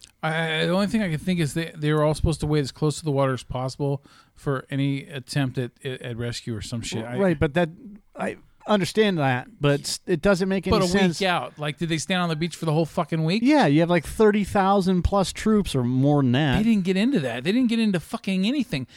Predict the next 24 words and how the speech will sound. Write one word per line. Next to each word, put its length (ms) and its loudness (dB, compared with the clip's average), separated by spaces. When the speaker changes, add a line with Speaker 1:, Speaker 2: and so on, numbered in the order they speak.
Speaker 1:
That's 180 -4
the 100 0
problem 280 0
with 100 -6
this 120 -4
movie. 300 0
They 140 2
don't 260 0
get 160 -2
into 240 -2
anything. 560 2
Speaker 2:
Right, 400 0
and, 400 2
and 160 4
the 80 6
biggest 800 2
fucking 440 -2
problem 440 2
I 120 2
had 240 2
with 120 2
this 160 0
movie 300 2
was 400 2